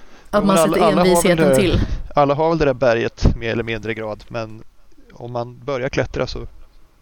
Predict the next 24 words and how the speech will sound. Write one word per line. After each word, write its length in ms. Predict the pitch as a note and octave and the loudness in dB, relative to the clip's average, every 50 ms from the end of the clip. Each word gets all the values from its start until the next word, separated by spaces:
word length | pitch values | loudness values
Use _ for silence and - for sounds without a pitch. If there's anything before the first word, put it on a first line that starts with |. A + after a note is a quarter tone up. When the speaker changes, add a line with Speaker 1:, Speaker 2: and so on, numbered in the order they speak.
| _ _ - | _ _ -12
Speaker 1:
brukar 280 | D3+ C#3 A#2 - B2+ | -10 -10 -8 -8 -8
det 80 | B2 B2 | -8 -4
bli 120 | A#2+ A#2+ | -4 -4
bättre. 340 | A#2 B2+ B2+ - - - - - - - - - - - - - - - - - - - - - _ _ _ _ - - - - - - - - - | -2 -2 -4 -4 -6 -10 -10 -10 -10 -6 -4 -4 -4 -4 -4 -8 -8 -10 -16 -20 -20 -20 -20 -20 _ _ _ _ -20 -20 -20 -20 -20 -20 -20 -10 -4
Speaker 2:
Ja. 340 | G#3+ G#3+ A3 G#3+ G#3+ A3 A3 G#3+ - - - - - - - - - - - - - - - - - - - - - - - - - - - - - - - - | 0 2 4 4 4 2 0 -4 -8 -14 -20 -20 -8 -4 -4 -4 -2 -4 -8 -10 -10 -10 -10 -10 -10 -10 -12 -16 -18 -18 -16 -14 -14 -14 -14 -16 -18 -18 -12 -8
Och 80 | - G3+ | -4 -2
det 80 | G3+ | 0
är 340 | G#3 G3+ G3+ G3 F#3+ F#3+ F#3+ | 0 2 2 0 0 0 -2
ju, 340 | F#3 F#3 F3 - - - - - - - - _ _ _ _ - - - - - G#3+ G#3+ G#3 G3+ - - - - - | -2 -2 -4 -6 -10 -14 -16 -20 -20 -20 -20 _ _ _ _ -20 -20 -16 -10 -8 -8 -8 -8 -10 -14 -18 -20 -20 -18
det 240 | - - G#3+ G#3+ B3 | -14 -6 -2 2 2
är 100 | B3+ A#3+ | 2 2
fantastiskt 640 | - - B3 A#3+ - B3 - - - A3+ G#3 - - | 2 0 0 0 0 -2 -4 -4 -6 -6 -6 -6 -6
fint 380 | - G#3 G#3+ A3+ A3 G#3 - - | -6 -4 -2 -2 -2 -4 -2 0
på 80 | G#3+ | 0
alla 240 | G3+ G3+ F#3+ F3+ F3+ | 2 2 2 0 0
sätt. 260 | F3+ - G#3 F#3+ - - | -2 -2 -4 -6 -8 -8
Det 240 | - G3 F#3+ G3 - | -4 -4 -4 -4 -4
är 40 | G3 | -6
suverän 840 | - - - - - - - A#3+ A3 G#3 A3 A#3 B3 A#3+ A#3+ A#3 A#3 | -8 -6 -6 -6 -6 -4 -4 -2 -2 0 0 0 0 0 0 0 0
musik, 440 | A3+ A3+ - - G3 G3 G#3 G3+ - | 0 -2 -2 -2 0 0 -2 -2 -4
den 120 | G#3 G3+ | -4 -2
är 60 | G3+ G3 | -2 0
väldigt, 320 | F#3+ G#3 G3 F#3+ G3+ A3+ | 0 0 0 0 0 -2
liksom, 480 | A3+ G#3+ - - F#3+ E3+ E3+ F3 E3+ | -4 -4 -4 -2 -2 -2 -2 -4 -8